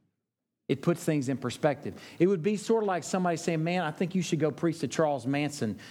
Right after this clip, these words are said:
yet someone that Charles Manson killed is your family member. It'd be hard to stomach. Something in you wouldn't want them to get the good news. That's apparently what Jonah faced.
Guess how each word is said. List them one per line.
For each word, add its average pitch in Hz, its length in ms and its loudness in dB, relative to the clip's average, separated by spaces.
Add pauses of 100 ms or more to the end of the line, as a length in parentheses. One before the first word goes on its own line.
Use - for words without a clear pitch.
yet 147 240 2
someone 180 400 2
that - 320 -6
Charles 165 280 4
Manson 151 320 0
killed 139 420 0
is 113 100 -4
your 120 120 0
family 139 360 2
member. 98 320 -4 (1300)
It'd 143 120 -4
be 190 60 4
hard 175 180 2
to 127 60 -12
stomach. 175 320 0 (1600)
Something 247 300 2
in 220 120 2
you 196 100 0
wouldn't 190 240 0
want 160 380 0
them 104 160 -6
to 107 60 -4
get 107 160 -2
the - 40 -8
good 98 180 -2
news. - 360 -8 (2500)
That's 147 200 -2
apparently 160 340 2
what 135 260 -2 (300)
Jonah 147 320 2
faced. - 540 -2